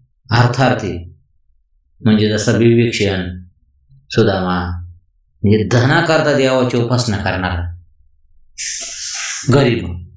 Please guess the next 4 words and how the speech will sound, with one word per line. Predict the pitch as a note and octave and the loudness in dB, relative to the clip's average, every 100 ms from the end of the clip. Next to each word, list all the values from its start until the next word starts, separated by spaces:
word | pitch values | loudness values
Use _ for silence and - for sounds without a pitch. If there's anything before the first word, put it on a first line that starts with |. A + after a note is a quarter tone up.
| _ _ _ _ - | _ _ _ _ 0
धनाकरता. | C#3 C3 A#2 F2+ E2+ D#2 - - - _ _ _ _ - _ _ _ _ _ - _ _ _ _ _ _ _ _ _ _ - _ _ _ _ _ _ _ _ _ _ _ _ - | 2 2 0 -2 -4 -6 -8 -14 -20 _ _ _ _ -20 _ _ _ _ _ -20 _ _ _ _ _ _ _ _ _ _ -20 _ _ _ _ _ _ _ _ _ _ _ _ -2
तिसरा | B2 A#2+ C3 | 0 2 2
आहे | B2+ A#2 A#2 B2+ C3+ - - - _ - F#3+ G2+ | 2 2 2 -2 -6 -10 -16 -20 _ -6 -2 2
जो | B2 C3+ C#3+ C#3+ | 2 2 0 -2